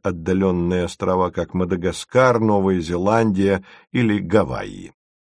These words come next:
И не только люди. Большинство животных и растений Афроевразии не могли преодолеть это препятствие и распространиться во внешний мир. Фауна Австралии и Мадагаскара на протяжении многих миллионов лет –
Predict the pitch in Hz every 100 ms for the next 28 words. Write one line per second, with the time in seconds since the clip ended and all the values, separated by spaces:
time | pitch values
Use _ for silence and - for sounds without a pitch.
0 | _ _ _ _ 120 127 123 127 143 143
1 | 156 143 87 - - _ _ _ _ 87
2 | 113 - 127 - 156 147 151 143 160 160
3 | 147 127 120 113 - 135 135 110 101 -
4 | 113 107 92 95 92 107 135 123 139 127
5 | - - - _ 110 143 147 147 151 139
6 | 123 101 104 101 110 110 92 98 92 95
7 | 101 107 139 139 - - 110 107 95 -
8 | - - 127 120 113 - 113 110 113 107
9 | 120 123 - 113 107 98 104 104 - 98
10 | 95 65 - - _ _ _ - - 160
11 | 156 147 135 127 - 131 131 127 123 117
12 | 117 113 110 - - 131 123 120 113 113
13 | 117 104 120 113 110 113 117 107 101 110
14 | 107 107 104 92 117 135 139